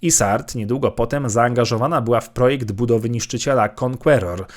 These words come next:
który był statkiem posiadającym superlaser, takim jak posiadała Gwiazda Śmierci.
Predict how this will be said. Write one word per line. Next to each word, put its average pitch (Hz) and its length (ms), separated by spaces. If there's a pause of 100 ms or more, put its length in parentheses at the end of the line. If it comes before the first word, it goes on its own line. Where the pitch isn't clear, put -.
(180)
który 151 280
był 143 160
statkiem 160 520
posiadającym 143 640
superlaser, 123 840 (140)
takim 120 340
jak 101 200
posiadała 110 440
Gwiazda 101 360
Śmierci. - 640